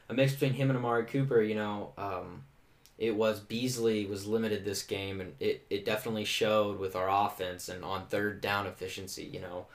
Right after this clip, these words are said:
uh, one for ten on third down is not gonna cut it at all. You know,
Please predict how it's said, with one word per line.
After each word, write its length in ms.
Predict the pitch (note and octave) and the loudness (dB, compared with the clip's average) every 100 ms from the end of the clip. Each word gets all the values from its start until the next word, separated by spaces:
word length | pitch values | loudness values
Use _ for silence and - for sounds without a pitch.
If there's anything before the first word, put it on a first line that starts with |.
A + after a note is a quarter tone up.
| - - - - | -20 -20 -20 -10
uh, 120 | G2 F#2 | -4 -4
one 340 | F#2+ A#2 C#3 | 0 2 4
for 180 | C#3 A#2 | 2 0
ten 340 | - C3 A2 | -2 0 0
on 160 | G2+ F#2+ | 0 -2
third 280 | A2 G#2+ F#2+ | 2 2 2
down 260 | G#2 G2+ F#2 | 0 0 -2
is 140 | F2 - | -8 -14
not 480 | F#2 G2 G2+ G#2+ - | -12 -4 0 0 -2
gonna 220 | A2 G2+ | -4 -4
cut 300 | F#2+ - G2+ | -6 -2 0
it 160 | F#2+ - | 0 -2
at 140 | - - | -6 -4
all. 460 | F#2+ F#2+ F#2 F2+ - - - | -2 0 0 -2 -10 -20 -18
You 120 | G2+ | -12
know, 80 | F#2 | -12